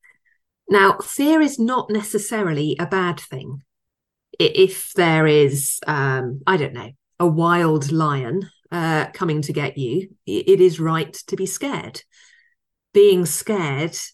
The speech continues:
helps you run away. Being scared helps you to stay safe. Sometimes it's right to be scared because that helps us cope. But actually,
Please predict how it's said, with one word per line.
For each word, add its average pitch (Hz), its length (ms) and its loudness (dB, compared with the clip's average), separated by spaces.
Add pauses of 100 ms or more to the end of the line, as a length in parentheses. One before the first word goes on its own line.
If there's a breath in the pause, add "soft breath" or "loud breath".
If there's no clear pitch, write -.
(440)
helps - 340 -2
you 180 160 4
run 180 140 0
away. 175 480 -4 (600)
Being 170 220 0
scared 156 540 -2
helps - 480 -6
you 160 160 2
to 156 440 -4
stay - 360 -6
safe. - 580 -8 (760)
Sometimes 185 580 0
it's - 200 0
right 165 480 -4 (600)
to - 100 -8
be 151 80 0
scared 139 480 -2 (160)
because 180 320 2
that 175 220 -2
helps - 420 -4
us 139 160 -6
cope. - 400 -8 (2250)
But 208 140 4
actually, 226 800 4